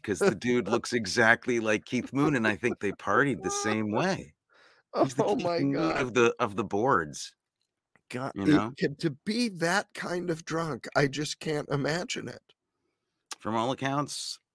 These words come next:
Speaker 1: much fun was had by them,
Speaker 2: I'm
Speaker 1: and
Speaker 2: a much
Speaker 1: not so much
Speaker 2: quieter
Speaker 1: fun
Speaker 2: drunk.
Speaker 1: was had by the people that had to clean up after them and deal with
Speaker 2: <laughs>
Speaker 1: them. But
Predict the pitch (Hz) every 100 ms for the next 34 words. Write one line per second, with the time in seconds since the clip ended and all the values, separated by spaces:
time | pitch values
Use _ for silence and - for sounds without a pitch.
0 | _ - 101 117 - 131 131 123 107 110
1 | 110 113 104 - _ 90 - - 113 120
2 | 113 90 85 104 - - 147 202 190 160
3 | 151 117 135 143 131 127 - 139 131 123
4 | 117 113 107 107 92 98 87 - 107 98
5 | 101 95 95 80 - 120 104 101 - -
6 | - 101 98 - 87 87 87 85 - -
7 | - 101 87 139 135 98 - - 69 -
8 | _ _ _ - 95 87